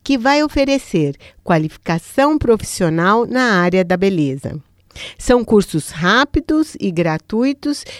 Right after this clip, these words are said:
de manicure e pedicure, assistente de cabeleireiro, depilação e design de sobrancelhas e maquiagem.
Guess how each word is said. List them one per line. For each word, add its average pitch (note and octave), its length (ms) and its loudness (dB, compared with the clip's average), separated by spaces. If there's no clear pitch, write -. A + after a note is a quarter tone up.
de C4 120 -4
manicure A#3+ 640 0
e G#3+ 40 0
pedicure, G3+ 880 0
assistente C4 840 -2
de G3 140 -2
cabeleireiro, G3 1080 0
depilação A#3 1200 2
e G3+ 120 -2
design G#3 640 -2
de F3+ 120 -4
sobrancelhas G3 1200 2
e C#4 80 -2
maquiagem. E3+ 880 -2